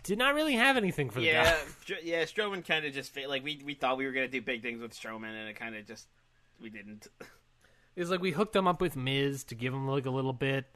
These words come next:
Speaker 1: and then that just really didn't feel like it went anywhere.
Speaker 2: Yeah, that was,
Speaker 1: And
Speaker 2: that,
Speaker 1: to
Speaker 2: that
Speaker 1: me
Speaker 2: could have been interesting, but we just, yeah, that just kinda just was like, eh.
Speaker 1: But yeah, that was sort of <sighs> disappointing. What other, what other bits, uh, for you were, were disappointing?
Speaker 2: Uh, I wish we got to ex-,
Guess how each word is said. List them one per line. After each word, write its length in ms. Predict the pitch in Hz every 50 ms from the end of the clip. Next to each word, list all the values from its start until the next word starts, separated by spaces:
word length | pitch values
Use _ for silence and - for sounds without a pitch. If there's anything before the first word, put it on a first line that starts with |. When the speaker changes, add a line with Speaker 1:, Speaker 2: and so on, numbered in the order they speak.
| - _ _ - - - - - - - - -
Speaker 1:
and 80 | - 120
then 100 | 123 127
that 140 | 127 135 131
just 200 | 127 135 - -
really 220 | 139 135 131 131 131
didn't 300 | 120 131 127 120 117 113 - - - 120 110
feel 240 | - - - 135 131
like 160 | 135 131 131
it 140 | 143 - -
went 180 | 113 113 120
anywhere. 340 | 123 123 127 123 120 123 120 -
Speaker 2:
Yeah, 140 | 165 170 175
that 160 | 185 214 247
was, 160 | 269 403 302 254
Speaker 1:
And 100 | 160 240
Speaker 2:
that, 180 | 277 - - - 151
Speaker 1:
to 60 | 254
Speaker 2:
that 80 | 277 185
Speaker 1:
me 100 | 202 220
Speaker 2:
could 120 | 226 233
have 100 | 269 254
been 120 | 180 185 165
interesting, 520 | 160 156 - 170 156 - - 156 156 147
but 120 | 147 147 151
we 80 | 151
just, 180 | 156 165 147 127
yeah, 160 | 135 135 135
that 180 | 135 147 139 139
just 160 | 156 - -
kinda 200 | 151 139 127 120
just 220 | 110 117 110 -
was 60 | 104
like, 140 | 107 107 -
eh. 60 | - 104 107 107 - - - _ _ _ _ _ _ _ _ _ _ _ _ _ -
Speaker 1:
But 80 | 123
yeah, 100 | 117 110
that 160 | 110 131 165
was 140 | 156 147 131
sort 240 | - - 151 147 139
of 120 | 143 120 117 123 117 - -
<sighs> 220 | - - - -
disappointing. 720 | - 117 104 113 101 - - 110 110 110 110 107 104 104 110
What 160 | 127 175 220 214
other, 280 | 190 147 139 120 127
what 120 | 135 156 156
other 160 | 151 131 113
bits, 480 | 95 107 92 85 - - - - - - -
uh, 280 | 110 98 95 95 92 90
for 140 | - - 95
you 240 | 92 95 92 90 87
were, 200 | 87 87 92 -
were 140 | - 101 95 90
disappointing? 480 | 92 90 - - - - - - 208
Speaker 2:
Uh, 20 | 208
I 100 | 214 220
wish 180 | 220 254 277 -
we 80 | 302 269
got 160 | 262 233 - -
to 180 | 214 190 185
ex-, 160 | 170 - -